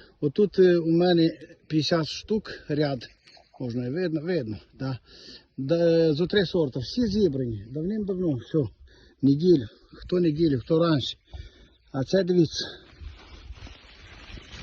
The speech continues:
а це дивіться, що робиться. Як каже, дізель шоу, що, що ще робить. А дивіться, друзі,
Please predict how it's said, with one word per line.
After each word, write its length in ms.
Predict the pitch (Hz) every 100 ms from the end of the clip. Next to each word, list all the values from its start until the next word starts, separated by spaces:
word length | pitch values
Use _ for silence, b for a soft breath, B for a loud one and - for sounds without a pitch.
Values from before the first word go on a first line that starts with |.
| - - - 127
а 40 |
це 160 | 131 170
дивіться, 280 | 170 170 156
що 160 | 165
робиться. 400 | 151 160 147 196 - - - B B B B B - - 147
Як 180 | 135
каже, 400 | - 160 147 147 110 B B - - - - - - - - - - - -
дізель 400 | 143 151 147 156 147
шоу, 280 | - 175
що, 240 | 147 170 160
що 360 | - - 175
ще 160 | 160 165
робить. 360 | 160 160 180 190 - - - - - - - - - -
А 100 | 151
дивіться, 360 | 165 180 165 160 156
друзі, 320 | 165 131